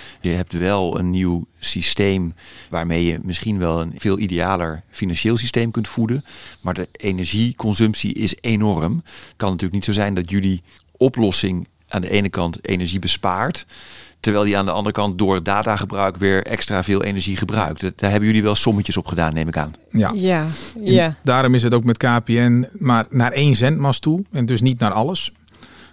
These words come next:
Speaker 2: En daardoor is dat enorm beperkt eigenlijk wat je daarmee, eh, toevoegt aan energieverbruik. En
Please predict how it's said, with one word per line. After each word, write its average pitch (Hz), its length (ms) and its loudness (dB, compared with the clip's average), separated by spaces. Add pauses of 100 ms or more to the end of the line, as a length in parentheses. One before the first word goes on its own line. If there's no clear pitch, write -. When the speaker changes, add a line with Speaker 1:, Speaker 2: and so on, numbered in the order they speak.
Speaker 2:
En 113 160 0
daardoor 110 380 2
is 110 120 -4
dat 110 200 -2
enorm 127 400 2
beperkt 110 420 0
eigenlijk 101 380 -2
wat 107 180 -2
je 110 60 -4
daarmee, 104 600 0
eh, 107 160 -6 (260)
toevoegt 120 460 2
aan 104 120 2
energieverbruik. 98 840 -2 (720)
En 104 440 -4